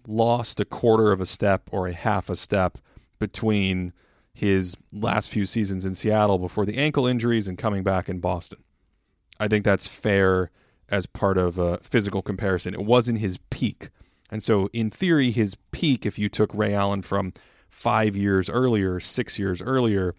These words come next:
and you put him on those Celtics teams, these numbers would be different. But, again, what stands out is that when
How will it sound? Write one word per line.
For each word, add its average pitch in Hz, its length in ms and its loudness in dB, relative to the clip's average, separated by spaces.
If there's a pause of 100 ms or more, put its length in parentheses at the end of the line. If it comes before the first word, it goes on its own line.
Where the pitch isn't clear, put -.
(300)
and 101 180 -4
you 98 80 0
put 117 240 0
him 98 80 0
on 92 120 2
those 87 180 -2
Celtics 156 400 0
teams, 98 340 -4 (440)
these 123 220 0
numbers 104 400 2
would 95 200 -2
be 98 100 -4
different. 101 480 0 (320)
But, 165 360 4 (1300)
again, 120 640 2
what 120 200 0
stands 127 340 2
out 170 240 4
is 123 120 2
that 117 160 0
when 113 320 0